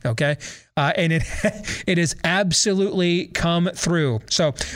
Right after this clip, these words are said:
odors from teenage boys, uh, litter boxes, trash cans, cigarette smoke, dirty diapers, uh, your pets, and more are no match for the powerful thunderstorm that, uh, is sent out from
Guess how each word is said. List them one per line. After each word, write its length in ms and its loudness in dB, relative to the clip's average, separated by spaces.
odors 340 2
from 280 2
teenage 360 0
boys, 480 0
uh, 420 2
litter 220 0
boxes, 440 0
trash 360 0
cans, 280 0
cigarette 340 0
smoke, 300 0
dirty 180 0
diapers, 520 0
uh, 200 0
your 120 2
pets, 580 0
and 160 2
more 340 0
are 120 2
no 260 2
match 420 -2
for 180 0
the 100 0
powerful 600 0
thunderstorm 840 2
that, 360 0
uh, 360 2
is 120 2
sent 260 2
out 300 0
from 380 2